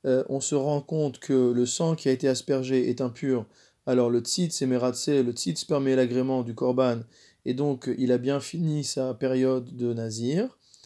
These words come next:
Donc je, je, j'explique les choses de manière, euh, très simplifiée. Si en revanche c'est le Nazir lui-même qui était impur,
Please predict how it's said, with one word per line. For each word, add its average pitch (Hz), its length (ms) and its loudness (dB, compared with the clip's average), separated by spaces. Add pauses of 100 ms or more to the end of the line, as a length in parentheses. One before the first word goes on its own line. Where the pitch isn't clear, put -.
(540)
Donc 123 200 -8
je, 120 60 -2
je, 120 460 -2
j'explique 120 400 -6
les 127 100 0
choses 139 260 0
de 123 80 0
manière, 120 420 0
euh, 117 180 0
très 123 240 -4
simplifiée. 127 800 2 (360)
Si - 300 2
en 180 120 8
revanche 160 520 2
c'est 139 100 4
le 131 100 4
Nazir 143 420 2
lui-même 139 480 0
qui 123 120 -4
était 120 160 -2
impur, 147 520 -2